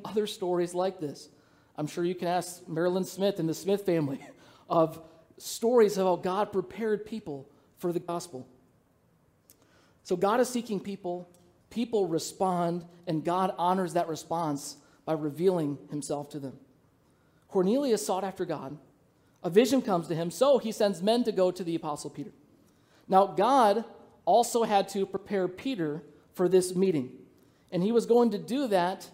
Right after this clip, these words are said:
through the context of prayer. So this is the second theme I want to highlight is we pray, God responds.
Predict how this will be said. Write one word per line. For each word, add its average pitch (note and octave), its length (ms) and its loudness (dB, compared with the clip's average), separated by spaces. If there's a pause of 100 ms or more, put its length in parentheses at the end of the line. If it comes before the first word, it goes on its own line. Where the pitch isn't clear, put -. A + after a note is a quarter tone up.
(220)
through G3+ 160 -4
the F#3 80 0
context F3 520 -6
of D#3+ 120 -10
prayer. F3 260 -8 (840)
So - 120 -4
this A3 160 0
is G3 140 -6
the F3+ 100 -10
second A#3+ 320 0
theme G#3 180 0
I F#3+ 60 6
want F#3 160 2
to E3+ 40 0
highlight F#3+ 400 0
is D#3 260 -4 (140)
we F3+ 300 -2
pray, G3+ 640 2 (720)
God D#3+ 240 0
responds. D3+ 500 -6